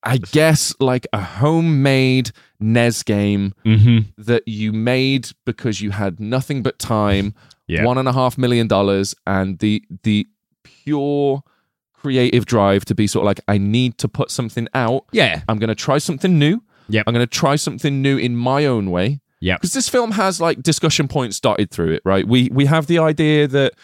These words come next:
Speaker 2: Mm-hmm.
Speaker 1: y-, you have, like, a thought experiment of what if serial killers are possessed by demons?
Speaker 2: Yep.
Speaker 1: And you have that really interesting thing,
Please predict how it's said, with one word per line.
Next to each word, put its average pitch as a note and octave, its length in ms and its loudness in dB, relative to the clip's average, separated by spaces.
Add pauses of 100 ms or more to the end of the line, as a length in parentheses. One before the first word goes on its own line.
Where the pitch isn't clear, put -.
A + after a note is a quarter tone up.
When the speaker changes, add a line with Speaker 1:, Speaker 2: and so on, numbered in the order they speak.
Speaker 2:
Mm-hmm. A2+ 280 2 (540)
Speaker 1:
y-, - 220 -10 (100)
you C#3+ 340 -2
have, D3+ 140 0
like, D#3+ 140 -2
a D3 40 -2
thought D3 240 2
experiment C3 420 2
of G#2 120 0
what B2+ 180 4
if D3 100 0
serial C#3+ 340 2
killers B2 260 2
are A2 60 0
possessed A2 300 -2
by G2+ 100 2
demons? E2 500 -2
Speaker 2:
Yep. F2+ 220 -8 (320)
Speaker 1:
And A#2+ 100 2
you A#2 60 4
have C#3+ 160 4
that D3+ 140 2
really D3+ 240 0
interesting E3 640 -2
thing, D3 540 -2